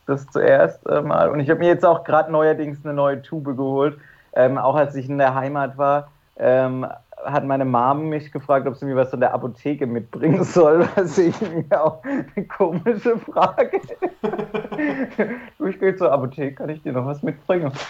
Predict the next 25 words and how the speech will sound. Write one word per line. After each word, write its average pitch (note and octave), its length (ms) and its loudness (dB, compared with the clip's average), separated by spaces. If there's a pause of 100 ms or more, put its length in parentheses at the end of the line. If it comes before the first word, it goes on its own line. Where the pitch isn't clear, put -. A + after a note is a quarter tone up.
(340)
Äh, A#2+ 160 2 (460)
ja, B2+ 500 4 (560)
drei - 440 4
achthundert C#3 600 -4
Milligramm C3 680 -4
Packen - 460 -6
Ibuprofen, C#3 1040 0 (200)
no C#3 240 2
questions C3+ 640 -4
asked, A#2 420 0 (120)
bitte. D3 340 -6 (300)
Und, D3 260 -2
äh, D3 220 6
ich C#3+ 100 -4
hab D#3+ 160 0
auch, F#3+ 300 4
ich D#3+ 100 -6
hab D#3+ 100 -4
auch D3+ 120 0
ein E3 120 -2
kleines D#3 380 -2
Elmex D3+ 460 -8
Gelee-Thema C#3 720 0
gehabt. B2 380 0 (440)
Ähm, B2+ 420 -2